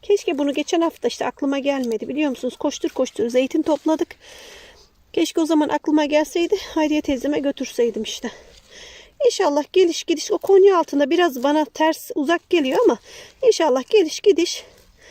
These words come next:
götürebilirsem götüreceğim dediğim gibi. Şöyle göstereyim. Bunu böylece koyayım, hiç ayırmayayım. Bakın şöyle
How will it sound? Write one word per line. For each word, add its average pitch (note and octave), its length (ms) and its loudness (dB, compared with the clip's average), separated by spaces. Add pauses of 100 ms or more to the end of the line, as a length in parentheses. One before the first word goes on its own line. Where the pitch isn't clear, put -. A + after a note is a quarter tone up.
(580)
götürebilirsem F#4+ 840 4
götüreceğim B3 600 0
dediğim C4+ 380 0
gibi. C4 180 -2 (4000)
Şöyle A3+ 340 -4
göstereyim. C4+ 520 -4 (1600)
Bunu D#4+ 180 0
böylece C#4+ 360 0
koyayım, G#3 340 0
hiç - 160 -6
ayırmayayım. F#3+ 500 -6 (1120)
Bakın A#3+ 180 -6
şöyle A3 400 -2